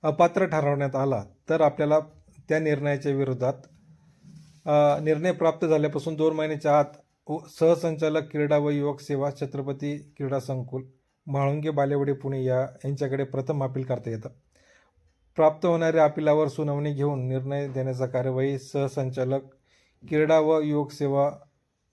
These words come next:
हे करतील. सहसंचालक क्रीडा व युवा सेवा यांच्या निर्णयावर आक्षेप असल्यास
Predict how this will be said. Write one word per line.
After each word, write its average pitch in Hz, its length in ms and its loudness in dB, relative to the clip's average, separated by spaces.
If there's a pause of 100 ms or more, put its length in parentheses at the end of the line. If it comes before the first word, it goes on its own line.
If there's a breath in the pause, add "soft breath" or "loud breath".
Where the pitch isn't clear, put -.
(200)
हे 147 200 -2
करतील. 135 500 -6 (500 soft breath)
सहसंचालक 165 640 2 (160)
क्रीडा 156 300 4
व 156 140 2
युवा 151 240 0
सेवा 147 280 0
यांच्या 143 260 -2
निर्णयावर 143 420 -2
आक्षेप 151 460 0
असल्यास 120 340 -4